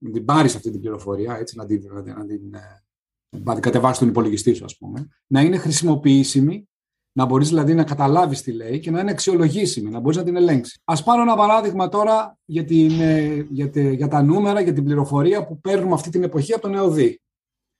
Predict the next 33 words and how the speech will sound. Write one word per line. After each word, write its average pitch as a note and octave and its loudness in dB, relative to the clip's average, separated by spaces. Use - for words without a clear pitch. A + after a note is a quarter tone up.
Ο D3+ 2
εδ, C#3+ 2
ο D3+ 2
εδ, D3 2
λοιπόν, F#3 0
κάθε D#3+ 0
μέρα G3 2
βγάζει F3 2
ένα E3+ 2
γρα-, C#3+ 0
δελτίο C3 0
τύπου G#3+ -2
και G#3 -6
μας D#3 2
λέει A3 0
σε - -2
κάθε F3 0
μέρος E3+ 0
της, C#3 2
ε, A2+ -2
Ελλάδας F3+ 2
πόσες, D#3+ 0
ε, B2+ -2
πόσα D3 0
τεστ B2+ 2
γίνανε, G#3 2
πόσα C#3+ -2
βγήκαν C3 -2
θετικά, A3 0
πόσους D#3+ 0
νεκρούς C3+ 2
είχαμε G#3 -4
κλπ. D#3 -2